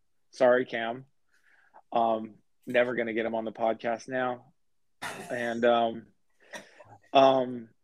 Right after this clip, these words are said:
you know, the Patriots are the Patriots again,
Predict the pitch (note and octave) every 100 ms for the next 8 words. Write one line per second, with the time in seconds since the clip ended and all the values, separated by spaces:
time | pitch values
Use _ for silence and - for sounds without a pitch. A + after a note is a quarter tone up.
0 | _ C#3 D#3+ C#3 C#3 C3+ - D3+ D3+ F3
1 | F3 F3 - - C#3+ C#3+ C#3+ C#3 C3+ B2
2 | _ _ _ _ _ B2 C#3 D#3 D#3 -
3 | C#3+ C3+ C3+ B2+ B2 D3+